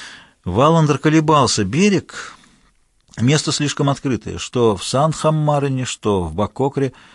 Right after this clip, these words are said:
Правда, сейчас все в тумане. В сконских туманах спрятаться куда как удобно. Подумай еще.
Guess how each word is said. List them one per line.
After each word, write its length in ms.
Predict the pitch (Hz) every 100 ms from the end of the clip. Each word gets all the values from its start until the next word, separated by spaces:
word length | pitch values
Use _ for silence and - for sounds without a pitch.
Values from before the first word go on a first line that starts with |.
| _ _
Правда, 260 | 101 113 123
сейчас 240 | - 135
все 200 | - -
в 80 | -
тумане. 540 | 135 139 135 101 80 _ _ _ _ _ _
В 120 | -
сконских 640 | - - 120 123 - 107
туманах 460 | - 117 107 113 123
спрятаться 420 | - 120 110 -
куда 220 | 131 135
как 180 | 120 123
удобно. 520 | 165 165 104 80 - _ _ _ _ _ _ _ _ - -
Подумай 340 | 113 156 151
еще. 440 | 113 143 - 92